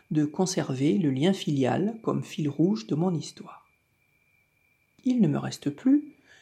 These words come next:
qu'à dresser deux ou trois listes. Ou presque. Répondre à des questions a un bon moyen de vaincre le blocage de l'écrivain. Les questions que je me pose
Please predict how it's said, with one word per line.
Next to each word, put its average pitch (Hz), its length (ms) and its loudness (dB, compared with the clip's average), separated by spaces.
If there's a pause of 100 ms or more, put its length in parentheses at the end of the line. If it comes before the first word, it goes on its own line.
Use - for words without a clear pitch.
(140)
qu'à 156 140 -2
dresser 185 540 0
deux 185 300 0
ou 208 80 -2
trois - 280 -6
listes. - 520 -16 (840)
Ou 294 60 -10
presque. - 640 -14 (2500)
Répondre 202 720 2
à 185 100 0
des 240 180 2
questions 208 760 0
a 156 80 0
un 143 160 2
bon 135 180 2
moyen 165 420 2
de 160 140 4
vaincre 147 440 -2
le 139 60 0
blocage 147 520 -2
de - 80 -6
l'écrivain. 190 500 -6 (1160)
Les 156 80 -20
questions 208 500 0
que - 120 -6
je 139 100 -4
me 151 160 -2
pose 269 500 0